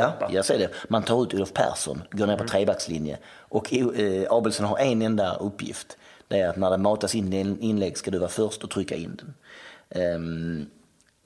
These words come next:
Speaker 2: jag minns honom som en väldigt sympatisk människa. Tillbakadragen, lugn och trygg. Ja, men lite småländsk. <laughs> Och han var ju från Nybro, så att, eh, han gjorde tre allsvenska mål hos oss, varav,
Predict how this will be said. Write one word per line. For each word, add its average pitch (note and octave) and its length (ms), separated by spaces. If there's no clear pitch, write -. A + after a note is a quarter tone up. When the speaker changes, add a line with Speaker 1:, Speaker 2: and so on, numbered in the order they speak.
Speaker 2:
jag A#2+ 200
minns C#3+ 180
honom G#2+ 180
som G#2+ 80
en G#2 60
väldigt A2 220
sympatisk G2 520
människa. B2 360
Tillbakadragen, B2 680
lugn B2 220
och G#2+ 60
trygg. G#2+ 340
Ja, A#2 120
men C#3 120
lite D3 160
småländsk. - 880
<laughs> - 400
Och B2 100
han B2 120
var B2+ 140
ju G#2+ 60
från B2 160
Nybro, G2+ 340
så G#2+ 120
att, - 140
eh, - 80
han A#2+ 120
gjorde C3 180
tre C3 220
allsvenska B2+ 400
mål A#2+ 160
hos F#2 140
oss, F#2 220
varav, G2+ 380